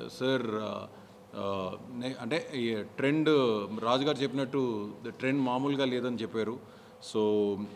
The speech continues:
I'm really happy. ఎందుకంటే ఎంతోమంది అంటే there was, అంటే ఒక యూత్లో కావచ్చు, లేకపోతే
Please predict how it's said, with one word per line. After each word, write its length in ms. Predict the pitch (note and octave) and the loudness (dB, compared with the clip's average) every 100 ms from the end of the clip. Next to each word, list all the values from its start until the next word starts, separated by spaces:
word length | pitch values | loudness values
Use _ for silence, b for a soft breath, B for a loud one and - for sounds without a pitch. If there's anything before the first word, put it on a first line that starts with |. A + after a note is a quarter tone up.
| A#2 | -4
I'm 140 | A2 | 2
really 280 | B2 D#3+ F3 | 6 8 8
happy. 360 | C#3+ C3 C3+ - - B B - - | 6 2 0 -4 -6 B B -20 -10
ఎందుకంటే 640 | A2+ C3 D3+ D3+ D3+ C3 B2 | -4 0 2 4 2 2 -2
ఎంతోమంది 540 | D#3 G3+ F#3+ E3 C#3 | 2 4 6 6 4
అంటే 160 | A#2+ B2 | 2 0
there 160 | B2 | 0
was, 100 | A#2+ A#2 F2 | -2 -4 -10
అంటే 160 | A2+ A#2 | -2 -2
ఒక 120 | G2+ | 0
యూత్లో 460 | G#2 A2+ C#3 C#3 D3+ | -2 0 0 4 4
కావచ్చు, 500 | C#3 C3+ B2 C#3 C#3 | 6 4 2 0 0
లేకపోతే 680 | B2 B2 A2 B2 C3 A#2+ | 0 -2 -2 -4 -2 -2